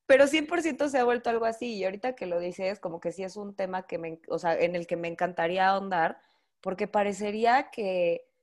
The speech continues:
como que tu autoexploración solamente tiene cabida en la soltería, ¿no? Cuando estás en pareja, entonces toda tu atención va a la pareja y si es, este, una relación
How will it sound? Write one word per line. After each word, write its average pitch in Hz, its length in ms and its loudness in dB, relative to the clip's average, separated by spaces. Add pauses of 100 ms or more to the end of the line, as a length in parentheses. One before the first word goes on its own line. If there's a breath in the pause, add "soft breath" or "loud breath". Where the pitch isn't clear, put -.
(180)
como 196 240 -2
que 196 120 -4
tu 214 260 0
autoexploración 196 1200 2 (920)
solamente 254 640 6
tiene 226 360 2
cabida 190 520 4
en 170 160 0
la 156 120 -4
soltería, 156 720 -2 (220)
¿no? 208 300 0
Cuando 226 220 4
estás 320 240 4
en 381 120 0
pareja, 240 600 4
entonces 220 600 0 (100)
toda 277 260 4
tu 202 80 4
atención 196 540 2 (120)
va 196 300 8
a 202 40 6
la 175 200 2
pareja 196 600 0 (440 soft breath)
y 185 580 0
si 196 200 -2
es, 196 220 -2
este, 180 440 2
una 185 240 2
relación 170 960 0